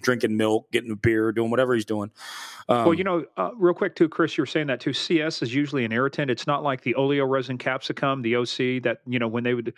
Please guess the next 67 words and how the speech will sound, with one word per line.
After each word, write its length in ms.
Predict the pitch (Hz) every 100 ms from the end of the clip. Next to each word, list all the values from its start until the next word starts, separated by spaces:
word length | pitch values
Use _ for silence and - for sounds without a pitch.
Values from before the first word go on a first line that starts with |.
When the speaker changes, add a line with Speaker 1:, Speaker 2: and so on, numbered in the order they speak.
| - - -
Speaker 2:
that 180 | 202 240
stuff 340 | - 127 -
is, 120 | 110 113 127
I 100 | 156
got 240 | 160 -
sprayed 300 | - 139 127
with 120 | 110
that 260 | 135 117 -
when 180 | 131 123
they 60 | 120
were 240 | 117 110 -
doing 180 | 143 123
training. 320 | 113 131 123
That 200 | 113 170 -
shit 340 | - - 135 -
is 160 | 110
brutal, 340 | 101 135 147 117
but 160 | 113 -
C 240 | - 147
S 220 | 160 -
is 100 | 117 110
more 180 | 127 127
like, 200 | 113 - - - -
gives 240 | - 359 -
you 80 | 320
a 40 |
runny 220 | 220 214
nose, 300 | 180 151 156
clears 300 | - 175 175
out 180 | 165 160
your 60 | 156
sinuses. 540 | - 143 135 156 135
It 100 | 135
might 200 | 147 151
bother 220 | 147 143 135
your 180 | 131 147
ears, 100 | 139
but 160 | 131
people 280 | - 208 254
can 180 | - 139
fight 380 | - - 147 -
through 200 | - 190
that. 180 | 127 113
But 160 | 143 _ - - - _ -
the 80 | 147
reason 260 | 214 208
I 80 | 160
brought 240 | 151 147
that 100 | 143
up 140 | 156 165
is 100 | 135
I 60 |
wanted 320 | 127 143 147 135
to 60 |
make 180 | 127 123
a 40 |
point 340 | 110 170 180 156
is 120 | 127
that 180 | 131 120
with 180 | 117 -
this 200 | 190 -
guy, 340 | 151 160 147
it's 220 | 104 -
like 200 | 165 156
your 140 | 139 143
other 140 | 151
guy, 360 | 127 107 101